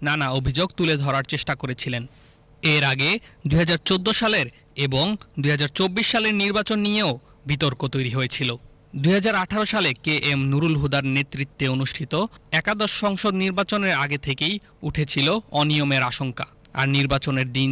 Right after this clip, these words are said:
তো ছিল যেন সাজানো নাটক। ভোট শুরুর আগেই ব্যালট ভর্তি বাক্স, কেন্দ্র দখল আর বিরোধী প্রার্থীদের মারধর সবই ধরা পড়ে সাংবাদিকদের ক্যামেরায়।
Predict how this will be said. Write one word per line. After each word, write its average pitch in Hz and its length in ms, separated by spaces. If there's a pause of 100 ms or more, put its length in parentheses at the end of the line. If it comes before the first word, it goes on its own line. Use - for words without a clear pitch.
(120)
তো 139 80
ছিল 139 240 (120)
যেন 143 200 (100)
সাজানো 139 460
নাটক। 127 320 (460)
ভোট 147 280
শুরুর 208 340
আগেই 196 300
ব্যালট 135 400
ভর্তি 135 300
বাক্স, 127 300 (380)
কেন্দ্র 196 360
দখল 190 400
আর 135 160
বিরোধী 135 420
প্রার্থীদের 131 560
মারধর 160 500 (280)
সবই 135 420
ধরা 127 280
পড়ে 151 240
সাংবাদিকদের 135 680
ক্যামেরায়। 127 420